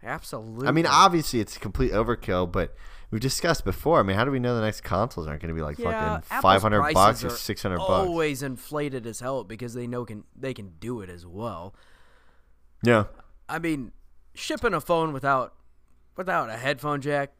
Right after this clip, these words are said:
Speaker 1: is ridiculous. I know everybody uses Bluetooth, but come on, really? Or just swapping out wires or
Speaker 2: It's
Speaker 1: swapping
Speaker 2: hard
Speaker 1: out
Speaker 2: though
Speaker 1: the
Speaker 2: now 'cause, like,
Speaker 1: connections.
Speaker 2: everyone
Speaker 1: It's just
Speaker 2: has no hard headphone jack now. You know, like, the main big guys, like, Samsung doesn't have it
Speaker 1: Uh,
Speaker 2: anymore.
Speaker 1: yeah, Samsung's bu-,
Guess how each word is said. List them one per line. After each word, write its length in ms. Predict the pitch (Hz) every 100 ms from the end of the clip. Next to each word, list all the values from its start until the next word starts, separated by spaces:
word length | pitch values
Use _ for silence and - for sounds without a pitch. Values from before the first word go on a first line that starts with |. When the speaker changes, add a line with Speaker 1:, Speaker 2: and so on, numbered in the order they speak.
| - - -
Speaker 1:
is 200 | 131 110
ridiculous. 840 | 107 127 95 123 120 107 92 90
I 200 | 135 208 196
know 380 | 165 156 151
everybody 420 | 143 143 139 139 131
uses 360 | 127 139 123
Bluetooth, 560 | 98 123 127 135 135 127 - _ _ -
but 200 | 113 - _ -
come 280 | 247 170 92
on, 140 | - - - - -
really? 520 | 220 220 202 202 180 _ _ -
Or 140 | 262
just 240 | 240 226 -
swapping 580 | - 127 139 151 143 131
out 300 | 131 135 -
wires 680 | 113 117 120 120 120 - - -
or 100 | 147
Speaker 2:
It's 100 | -
Speaker 1:
swapping 180 | 147 139
Speaker 2:
hard 240 | 147 220
Speaker 1:
out 40 | 139
Speaker 2:
though 60 |
Speaker 1:
the 40 | 131
Speaker 2:
now 100 | 117
'cause, 60 | 98
like, 120 | 127 120
Speaker 1:
connections. 120 | 135 120
Speaker 2:
everyone 420 | 156 170 127 98
Speaker 1:
It's 100 | 85
just 120 | 87
Speaker 2:
has 120 | 101
no 140 | 104 101
hard 240 | 107 98 -
headphone 420 | 92 98 90 82
jack 320 | 80 80 76
now. 200 | 73 73
You 100 | 78
know, 240 | 78 90 104
like, 220 | 95 85
the 80 | 85
main 180 | 90 85
big 180 | 98
guys, 280 | 90 78 76
like, 100 | 80
Samsung 460 | - 82 85 95 90
doesn't 20 |
have 220 | 87 85 85 170
it 20 | -
Speaker 1:
Uh, 20 |
Speaker 2:
anymore. 200 | - -
Speaker 1:
yeah, 160 | 170 170
Samsung's 640 | 180 202 202 180 151 117
bu-, 180 | 127